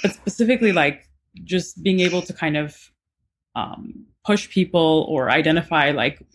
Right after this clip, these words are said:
work with people on their goals and identify, like, what is the thing that you really want to achieve, and, okay, cool, let's make it happen. And then making it happen, you know, just that gratification of, I think, um, really actually being able to push the needle in <laughs> someone's life and career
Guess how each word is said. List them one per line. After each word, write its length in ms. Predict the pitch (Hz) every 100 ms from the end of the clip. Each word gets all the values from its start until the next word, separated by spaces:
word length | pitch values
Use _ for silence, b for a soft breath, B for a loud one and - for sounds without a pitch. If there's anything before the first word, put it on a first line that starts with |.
| -
work 300 | - 170 196
with 140 | 202 196
people 180 | 185 156
on 120 | 147
their 120 | 135
goals 540 | 147 143 156 214 208 -
and 140 | 147
identify, 460 | 139 139 147 - 127
like, 200 | - -
what 220 | 147 151
is 120 | 151
the 80 | 151
thing 180 | 151 143
that 80 | 139
you 180 | 147 135
really 360 | 139 143 131
want 160 | 143 135
to 60 | 131
achieve, 520 | 143 214 202 180 175 B B B
and, 120 | 151 156
okay, 320 | 160 151 135
cool, 160 | 165 143
let's 200 | 151 -
make 140 | 143
it 80 | 139
happen. 500 | 156 147 - 139 139
And 160 | 143 139
then 140 | 139
making 280 | 147 143 143
it 80 | 143
happen, 440 | 135 - 139 -
you 140 | 143 131
know, 80 |
just 220 | 147 185 -
that 160 | 165
gratification 580 | 160 143 156 156 143 151
of, 100 | 131
I 80 | 131
think, 300 | 151 147 - _ _ _ _ -
um, 300 | 147 139 143
really 340 | 160 190 190
actually 300 | - 151 -
being 140 | 151 147
able 180 | 147
to 80 | -
push 300 | - 160 -
the 80 | 151
needle 560 | 143 143 156 165 175 -
in 160 | 151
<laughs> 100 | 151
someone's 440 | 196 226 175 170 160
life 360 | 151 - 196
and 160 | 147 151
career 540 | - 143 135 151 196